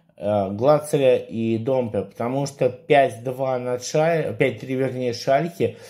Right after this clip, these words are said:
это, конечно, хорошо, но там было удаление, и деморализованный Шальке не смог ничего противопоставить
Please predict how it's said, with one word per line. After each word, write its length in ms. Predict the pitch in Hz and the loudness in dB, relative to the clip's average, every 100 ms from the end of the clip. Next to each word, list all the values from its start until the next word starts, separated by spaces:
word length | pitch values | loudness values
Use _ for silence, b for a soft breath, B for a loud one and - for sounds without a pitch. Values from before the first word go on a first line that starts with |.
| B | B
это, 180 | 117 113 | -6 -4
конечно, 240 | 147 135 - | -2 -2 0
хорошо, 480 | 139 147 156 143 | 2 2 2 0
но 160 | 110 107 | 0 0
там 240 | 131 147 | 2 0
было 220 | 135 143 135 | 0 0 0
удаление, 800 | 131 135 131 131 120 92 90 - | 0 2 2 2 -2 -2 -6 -8
и 480 | 95 113 113 - _ - | -4 -2 -2 -6 _ -8
деморализованный 880 | 110 135 131 123 127 131 131 120 113 | -2 0 2 0 0 0 0 0 -2
Шальке 540 | 131 135 151 127 107 B B | 2 2 0 -6 -8 B B
не 160 | 123 131 | -6 -4
смог 400 | 127 151 139 - | 0 2 2 0
ничего 680 | 139 147 147 - 135 131 120 | 0 2 2 0 0 0 -2
противопоставить 1120 | 117 104 110 101 113 110 - 123 127 120 | -4 -2 -2 0 0 0 0 0 2 0